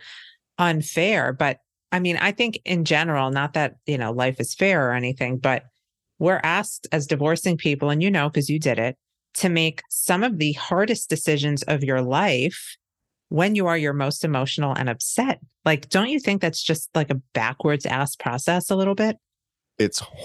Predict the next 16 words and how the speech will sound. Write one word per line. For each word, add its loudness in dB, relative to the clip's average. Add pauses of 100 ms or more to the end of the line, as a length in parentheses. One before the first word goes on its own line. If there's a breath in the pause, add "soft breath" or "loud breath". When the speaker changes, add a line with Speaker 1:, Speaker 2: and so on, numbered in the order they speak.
(120)
Speaker 2:
horrible. 0 (440)
And 0 (580)
not 2
only 2
are 2
we 2
asking -4
you 0
to 0
make 0 (160)
all 2
these -2 (400)
decisions -2 (1800)
in 2
a 0
very 2